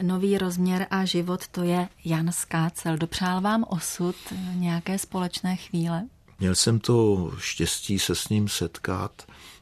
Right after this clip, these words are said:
Speaker 2: To setkání prvně bylo přes divadlo Na provázku, přes Miloše Štědroně. Bylo to krásné, byl jsem u něj i doma. On to byl uhrančivý člověk s tím svým výrazným obočím.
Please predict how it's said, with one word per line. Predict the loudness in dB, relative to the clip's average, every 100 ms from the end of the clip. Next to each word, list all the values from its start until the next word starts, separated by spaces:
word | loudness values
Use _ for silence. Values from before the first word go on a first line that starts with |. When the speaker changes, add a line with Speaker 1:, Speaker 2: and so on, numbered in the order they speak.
| _ _ _ -4
Speaker 2:
To | -2
setkání | 0 -2 -2 -2 0 2
prvně | 2 2 2 2
bylo | 0 -2
přes | -6 -8 -4 -4 -4 -4
divadlo | -2 -2 0
Na | -2
provázku, | 0 2 2 2 -2 -4 -4 -4
přes | -4 -6 -6 -4
Miloše | -2 -2 -2 -6
Štědroně. | -6 -6 -4 -2 0 -2 -2 -6 -14 -18 -18 -18 -20 -20 -6
Bylo | -2 -2
to | -2
krásné, | -2 -2 -2 -2 2 2 0 -8 -18 -10 -4
byl | 0
jsem | 2 2
u | 2
něj | 2 2 -2
i | -2
doma. | 0 0 2 0 -2 -6 -12 -20 -20 -6
On | -4 0
to | 2
byl | 6 6 6 4 -2 -6
uhrančivý | -2 0 0 -2 -2 -2
člověk | -2 -2 0 -2 -4 -6
s | -8 -6
tím | -6 -6 -6 -8
svým | -8 -4 -2 -2 -4 -10
výrazným | -4 2 2 2 -2 -2 -2 -4 -14 -16 -14 -4
obočím. | 0 0 -2 -2 0 0